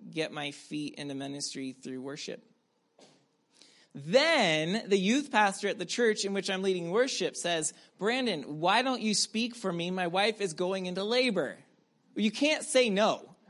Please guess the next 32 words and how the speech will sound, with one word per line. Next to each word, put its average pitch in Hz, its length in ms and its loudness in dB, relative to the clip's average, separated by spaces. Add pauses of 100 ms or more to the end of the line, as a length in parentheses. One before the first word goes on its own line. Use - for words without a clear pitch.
(1000)
<laughs> - 920 -20
"Sorry, 233 580 8
I 196 100 4
know 214 160 6
you're 220 200 8
in 202 80 2
crisis 220 520 2
mode, 226 360 2
but 180 220 6
you 208 160 4
deal 180 220 2
with 143 220 0
it." 110 180 -8 (140)
<laughs> 220 100 2 (220)
You 185 120 -4
can't 220 300 0
do 254 200 0
that. 123 280 -4
So 196 220 0
I 160 320 0 (200)
start 160 500 -2
teaching 175 560 -4
at 156 200 -4
youth 214 320 -4
ministry. 131 640 -8 (520)
You 202 120 -6
know, 196 140 2
once 196 260 -2
is 180 100 -4
okay. 123 560 -4 (920)
Twice, 170 400 2
okay. 131 540 -4